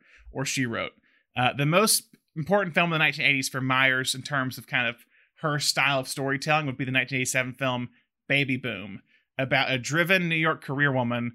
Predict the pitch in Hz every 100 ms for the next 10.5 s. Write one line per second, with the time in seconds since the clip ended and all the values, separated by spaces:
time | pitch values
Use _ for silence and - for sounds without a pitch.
0 | _ _ 135 127 - 151 147 143 131 131
1 | 127 143 180 202 202 - - 165 147 139
2 | 127 - 170 170 123 120 - 131 - 135
3 | 127 156 185 180 156 156 135 135 131 -
4 | 139 - 151 135 127 123 120 113 104 -
5 | - _ _ _ _ _ - _ - 131
6 | 127 - _ - 135 - 247 240 247 156
7 | 170 151 147 - 160 143 139 127 127 143
8 | 127 135 127 160 175 147 135 143 135 135
9 | 127 127 131 131 123 123 - 120 120 120
10 | 156 151 156 147